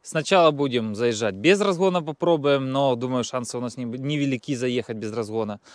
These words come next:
а потом уже будем с разгончиком. В общем, ребята, под капотом здесь у нас три ноль, турбированный, дизель, сто восемьдесят четыре силы от Opel.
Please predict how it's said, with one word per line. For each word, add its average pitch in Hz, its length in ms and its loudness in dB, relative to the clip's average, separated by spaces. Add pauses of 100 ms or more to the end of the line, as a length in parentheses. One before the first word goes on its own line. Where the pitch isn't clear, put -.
(140)
а 131 100 -2
потом 170 340 0
уже 120 180 -2
будем 120 420 -4
с 113 320 -4
разгончиком. 104 760 -8 (300)
В 151 80 4
общем, 165 200 4
ребята, 131 280 4
под 123 160 0
капотом 113 560 -2 (100)
здесь 107 340 -10
у - 20 -14
нас 98 180 -16
три 151 240 0
ноль, 220 300 4 (360)
турбированный, 131 760 0
дизель, 135 300 -2
сто - 140 -6
восемьдесят 113 300 -8
четыре 113 460 -6 (560)
силы 180 500 2 (160)
от 156 340 2 (200)
Opel. 101 440 -6